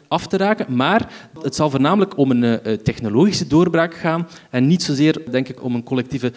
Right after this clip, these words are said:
gedragswijziging. Want zelfs al zouden we allemaal minder gaan vliegen en onze woningen isoleren en allemaal elektrisch gaan rijden enzovoort, dan zijn we echt nog lang niet, eh, b-,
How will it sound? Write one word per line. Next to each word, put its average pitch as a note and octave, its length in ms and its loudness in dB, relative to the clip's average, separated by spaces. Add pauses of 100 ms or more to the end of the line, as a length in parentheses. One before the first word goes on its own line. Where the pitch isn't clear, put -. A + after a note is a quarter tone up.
(200)
gedragswijziging. A2+ 880 -2 (220)
Want C3+ 260 -2
zelfs D#3 280 0
al D#3+ 80 0
zouden D3 240 0
we C#3+ 120 0 (280)
allemaal F3 720 2
minder D#3 240 -2
gaan C3+ 180 -4
vliegen C#3+ 400 -4
en B2+ 120 -6
onze A#2+ 180 -6
woningen C#3+ 380 -2
isoleren C3 500 0
en A#2 80 -4
allemaal C3+ 220 -4
elektrisch C3 360 -8
gaan A#2 160 -2
rijden B2 300 0
enzovoort, B2 360 -2 (220)
dan D3 180 -4 (120)
zijn D3 140 -4
we C#3 60 -6
echt - 260 -8
nog C#3+ 220 0
lang D#3 360 2
niet, E3+ 420 -4
eh, C#3+ 100 -4 (360)
b-, C3 60 -12